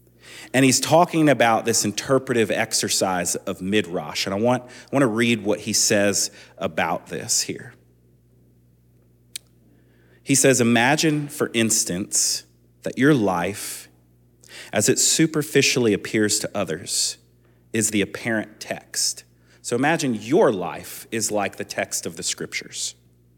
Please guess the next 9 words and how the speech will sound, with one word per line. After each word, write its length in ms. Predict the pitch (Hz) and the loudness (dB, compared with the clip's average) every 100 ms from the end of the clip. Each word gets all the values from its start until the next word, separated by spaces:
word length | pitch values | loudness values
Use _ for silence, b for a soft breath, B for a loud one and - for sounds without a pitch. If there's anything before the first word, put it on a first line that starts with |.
| _ _ B B B B 101 | _ _ B B B B 2
"Beneath 580 | 131 131 147 220 - 160 | 6 8 8 6 4 0
it 280 | 151 - - | -2 -6 -2
and 220 | 120 123 | 0 2
within 400 | 117 120 147 165 | 2 4 4 4
you 520 | 107 104 101 110 - B - | 4 2 2 -2 -10 B -6
move 640 | 101 117 117 110 110 - - | 0 4 4 2 0 -8 -16
forces 720 | - - 135 160 - 147 127 | -16 -2 2 4 4 4 2
and 200 | - 104 | -2 -6
fantasies, 1000 | - 117 113 110 95 - 80 82 98 - | -4 0 0 0 -2 -2 -4 -8 -6 -6